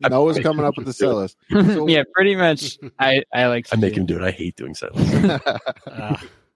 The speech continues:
Speaker 3: I involuntarily do that.
Speaker 2: When, Chris, when you play solo, would you ever have a set list, or would you, you just play as it,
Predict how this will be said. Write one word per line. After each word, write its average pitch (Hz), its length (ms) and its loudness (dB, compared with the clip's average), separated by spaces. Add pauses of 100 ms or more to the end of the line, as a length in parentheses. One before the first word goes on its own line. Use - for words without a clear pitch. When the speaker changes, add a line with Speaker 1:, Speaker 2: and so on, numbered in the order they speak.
(180)
Speaker 3:
I 151 240 2
involuntarily 135 1080 -2
do 123 200 -4
that. 107 240 -10 (1200)
Speaker 2:
When, 151 320 0
Chris, 175 340 -2
when 147 160 0
you 165 160 -4
play 214 320 2
solo, 147 540 2 (200)
would 127 200 0
you 180 100 4
ever 214 220 0
have 147 200 2
a 170 60 -2
set 180 220 0
list, 180 320 -2
or 135 100 0
would 127 140 -4
you, 135 200 -2
you 131 140 -2
just 135 240 -2
play 131 380 2
as 113 240 0
it, 110 280 -2